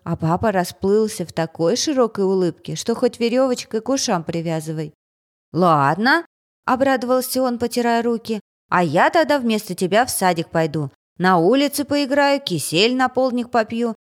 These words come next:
с печенюшками в виде животных». Блин, Митя даже по лбу себя ладонью стукнул. Про кисель-то он забыл,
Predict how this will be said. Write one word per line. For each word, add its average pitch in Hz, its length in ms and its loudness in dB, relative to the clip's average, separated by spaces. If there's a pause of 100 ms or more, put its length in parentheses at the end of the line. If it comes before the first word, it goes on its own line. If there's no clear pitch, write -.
с - 100 -14
печенюшками 214 800 0
в 208 40 -2
виде 214 260 0
животных». 151 600 -4 (580)
Блин, 240 680 -2 (340)
Митя 277 340 -2
даже 233 260 0
по 247 180 0
лбу 247 260 -2
себя 214 300 -2
ладонью 208 480 -2
стукнул. 185 520 -6 (220)
Про 269 180 2
кисель-то 269 520 -2
он 214 120 -2
забыл, 240 460 -2